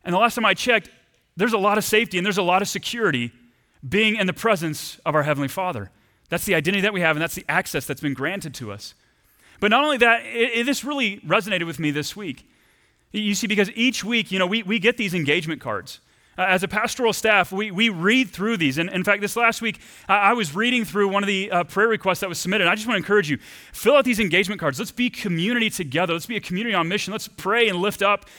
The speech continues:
uh, one another. But one of the prayer requests that I got came from a gal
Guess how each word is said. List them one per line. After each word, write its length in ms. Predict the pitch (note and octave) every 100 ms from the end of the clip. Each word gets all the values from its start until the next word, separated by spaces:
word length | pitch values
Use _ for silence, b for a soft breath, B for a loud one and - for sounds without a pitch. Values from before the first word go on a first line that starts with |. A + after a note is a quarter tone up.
| B B
uh, 140 | F3
one 220 | E3 D#3 D#3+
another. 360 | D3 F3 A2+ b b b b _ _ -
But 80 |
one 160 | F3 C4+
of 40 |
the 60 | C#4+
prayer 200 | G#3 A3+
requests 260 | G#3+ G3+ F3+
that 100 | F#3
I 80 |
got 300 | D3+ F3 E3+
came 180 | - G#3+
from 160 | - G3+
a 60 |
gal 300 | C#3+ A#2+ F#2